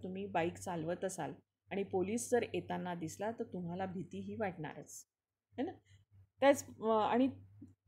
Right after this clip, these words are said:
किंवा तुम्ही ट्रॅफिक सिग्नल तोडलं असेल, you have broken a traffic signal, किंवा रेड सिग्नल, क्रॉसिंगच्या तिथे रेड सिग्नल असतं आणि अशा वेळेस जर तुम्ही,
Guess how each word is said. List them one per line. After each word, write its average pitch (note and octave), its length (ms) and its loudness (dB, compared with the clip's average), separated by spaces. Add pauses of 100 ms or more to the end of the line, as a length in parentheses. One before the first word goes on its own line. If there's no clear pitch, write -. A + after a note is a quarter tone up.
(100)
किंवा C4+ 200 6
तुम्ही C4 240 4
ट्रॅफिक A3+ 400 2
सिग्नल A3 420 2
तोडलं F#3+ 300 2
असेल, F3 420 0
you A3 120 4
have G#3+ 160 6
broken G3 300 0
a G3 120 -4
traffic F#3 300 -4 (160)
signal, E3+ 380 -2 (1000)
किंवा A#3 200 6
रेड A3+ 260 8
सिग्नल, G#3 520 0 (400)
क्रॉसिंगच्या A3 840 2
तिथे G#3+ 200 2
रेड G3 200 4
सिग्नल G3 400 0
असतं G3 220 -2
आणि G3 180 -2
अशा G3 300 -2
वेळेस F#3 240 -2
जर G3+ 100 2
तुम्ही, G3 380 -4